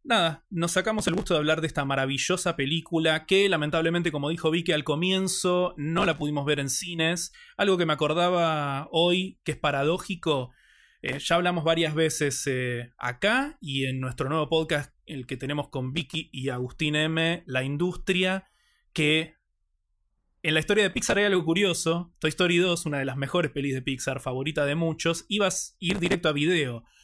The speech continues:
Y como se vio que era buenísima, la mandaron a cines. Bueno, fíjense cómo da vueltas la historia, que ahora Soul, una de sus películas más interesantes, no le quedó otra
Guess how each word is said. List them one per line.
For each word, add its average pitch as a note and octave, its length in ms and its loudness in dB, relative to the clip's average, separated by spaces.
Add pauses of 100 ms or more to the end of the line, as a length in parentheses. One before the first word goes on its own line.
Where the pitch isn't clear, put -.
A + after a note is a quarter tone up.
(140)
Y B2 100 -10
como C3 220 -4
se C3+ 180 -2
vio D#3+ 220 2
que D#3 60 0
era D3+ 120 4
buenísima, E3 800 0
la D#3 100 -4
mandaron C#3 360 2
a C3+ 60 2
cines. C3 460 -4
Bueno, C#3+ 180 0
fíjense F3 380 0
cómo F3 460 0 (440)
da D#3 120 4
vueltas E3 440 2
la D3 100 2
historia, D#3 540 2
que C#3+ 80 -2
ahora D3+ 220 2
Soul, E3 420 2
una D3 200 0
de C3 80 -4
sus B2+ 180 -10
películas C#3 360 -4
más C#3 160 -4
interesantes, C#3+ 960 0 (220)
no C3+ 160 -2
le C3+ 100 0
quedó C#3+ 240 4
otra B2+ 460 -2